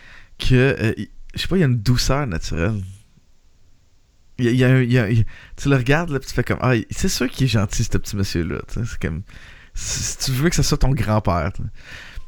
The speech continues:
Puis je trouve ça fit avec Matthias, qui est, euh,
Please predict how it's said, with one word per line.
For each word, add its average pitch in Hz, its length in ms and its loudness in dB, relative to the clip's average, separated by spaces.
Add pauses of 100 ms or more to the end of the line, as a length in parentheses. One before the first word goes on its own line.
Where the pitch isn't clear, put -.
(320)
Puis - 120 0
je - 40 -10
trouve 240 160 4
ça - 160 4
fit 180 300 0 (160)
avec 117 380 -2 (520)
Matthias, 117 720 2
qui 101 300 -2
est, 147 180 0 (240)
euh, 87 100 0